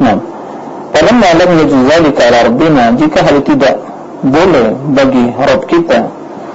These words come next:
sahha annahu lam yazal mutakalliman, maka benarlah bahwa Allah Subhanahu wa taala senantiasa berbicara. Lianna law lam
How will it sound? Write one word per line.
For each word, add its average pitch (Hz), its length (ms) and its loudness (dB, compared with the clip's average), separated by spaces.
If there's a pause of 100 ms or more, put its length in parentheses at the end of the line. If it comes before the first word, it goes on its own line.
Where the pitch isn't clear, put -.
(120)
sahha - 640 0
annahu 135 400 2
lam 170 120 2 (120)
yazal 143 240 0
mutakalliman, 120 840 0
maka - 360 0
benarlah 123 640 2
bahwa 127 200 2 (120)
Allah 151 160 2
Subhanahu 135 720 0
wa 123 200 2
taala 156 280 2
senantiasa 127 720 0
berbicara. - 560 -4 (1800)
Lianna 196 400 4
law 208 160 4
lam 202 160 2